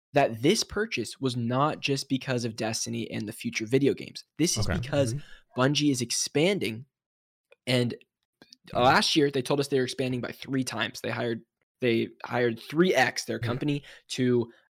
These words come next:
Speaker 1: make their T V and movie productions
Speaker 2: Ah,
Speaker 1: through
Speaker 2: yes,
Speaker 1: Bungie.
Speaker 2: yes.
Speaker 1: So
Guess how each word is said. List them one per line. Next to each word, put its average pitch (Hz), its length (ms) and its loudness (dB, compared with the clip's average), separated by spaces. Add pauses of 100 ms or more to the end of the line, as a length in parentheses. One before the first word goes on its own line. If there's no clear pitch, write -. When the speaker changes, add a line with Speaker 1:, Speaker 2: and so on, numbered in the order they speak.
(120)
Speaker 1:
make 120 280 0
their 113 300 0
T 165 260 -6
V 127 240 -2
and 120 160 -4
movie 151 300 -4
productions - 520 -12
Speaker 2:
Ah, 113 220 -4
Speaker 1:
through 95 300 -6
Speaker 2:
yes, 104 100 -6
Speaker 1:
Bungie. 104 320 -6
Speaker 2:
yes. 101 180 -4 (300)
Speaker 1:
So 117 460 2